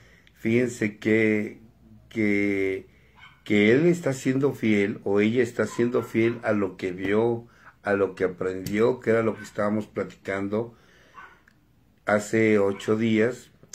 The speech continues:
Él o ella está siendo fiel, está siendo fiel a lo que aprendió, está siendo fiel a lo que vio,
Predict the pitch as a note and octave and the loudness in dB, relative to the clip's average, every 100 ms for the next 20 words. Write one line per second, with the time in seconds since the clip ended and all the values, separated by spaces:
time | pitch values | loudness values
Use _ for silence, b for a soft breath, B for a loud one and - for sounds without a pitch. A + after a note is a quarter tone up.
0 | - - G#2+ A2+ B2 C3+ A2 G#2+ G#2+ A2 | -18 -2 2 2 2 0 2 2 2 0
1 | C3 C3+ - b b b b b _ _ | -2 -4 -18 b b b b b _ _
2 | - A2+ - G#2 - C3 C#3+ C#3 - A2+ | -12 -10 -4 -4 -2 -2 -2 -2 0 2
3 | C3 A#2 - G2+ - A#2+ C#3+ C#3 A#2 B2 | 2 -2 -6 -8 -4 0 0 0 0 2
4 | C3+ A2+ - - F#2+ F#2 F#2 G2+ A2 A#2 | 0 -2 -4 -6 -6 -10 -6 0 2 2
5 | A#2 A2 - A#2+ A#2+ A#2 A#2 A#2+ A2+ G2+ | 0 -6 -4 -2 -2 0 0 2 0 -2
6 | - F#2 F#2+ G#2 A#2 | -4 -8 -2 0 0